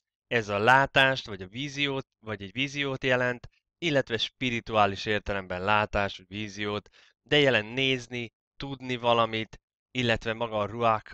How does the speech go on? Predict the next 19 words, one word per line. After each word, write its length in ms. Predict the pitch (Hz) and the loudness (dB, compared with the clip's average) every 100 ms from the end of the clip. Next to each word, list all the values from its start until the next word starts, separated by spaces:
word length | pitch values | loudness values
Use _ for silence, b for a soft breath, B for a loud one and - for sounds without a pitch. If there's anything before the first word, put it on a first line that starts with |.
| - | -10
a 200 | 101 98 | -6 -2
lélek 760 | 101 113 120 117 110 107 - - _ _ _ _ | 0 0 0 2 4 2 -2 -10 _ _ _ _
és 380 | 139 143 143 - | -2 0 0 -2
a 120 | 90 | -8
szó 500 | - - 123 113 110 - _ _ _ | -10 -8 -6 -4 -4 -8 _ _ _
vezetését 840 | 107 113 104 - 107 101 110 101 | -4 -2 -2 -6 -6 -6 -6 -10
is 280 | - 113 101 | -8 -8 -6
jelképezi, 640 | 117 107 101 - 98 92 92 | 0 2 2 -2 -10 -12 -4
ahogyan 400 | 110 113 107 98 | -2 -2 -4 -8
a 60 | |
szellem, 520 | - - 113 110 107 - | -8 -2 0 0 -4 -8
illetve 560 | 113 110 104 - 98 90 _ _ - | -8 -4 -4 -4 -6 -8 _ _ -14
a 60 | |
szó 400 | 101 - 117 107 | -10 -8 -6 -6
vezeti 380 | 101 104 98 104 | -4 -4 -4 -8
az 120 | 98 | -8
életünket. 640 | 92 107 104 - 98 95 - | -6 -4 -4 -4 -10 -12 -8
Ez 200 | 107 101 | -8 -8
mind-mind 720 | 110 123 123 117 110 107 104 | -8 -8 -8 -8 -8 -8 -10